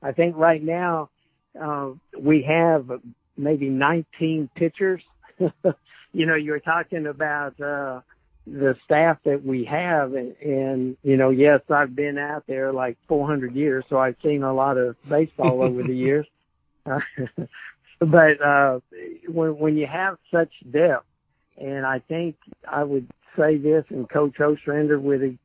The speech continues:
would agree, and Coach Berry also, is that we have so many options on the mound,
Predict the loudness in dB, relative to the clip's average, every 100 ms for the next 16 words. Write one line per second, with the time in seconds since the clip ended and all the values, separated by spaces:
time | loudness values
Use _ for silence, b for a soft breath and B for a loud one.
0 | _ -2 0 0 0 4 6 4 2 -2
1 | -4 0 0 0 2 4 6 6 4 2
2 | -2 -2 -2 -2 -4 -4 -4 -4 -6 _
3 | _ _ _ _ -8 -4 -2 -2 -2 -2
4 | -2 2 2 2 2 0 0 -2 -4 -4
5 | 0 2 0 -4 -10 -8 -10 _ _ _
6 | _ _ -2 0 0 -2 -2 -4 -6 -10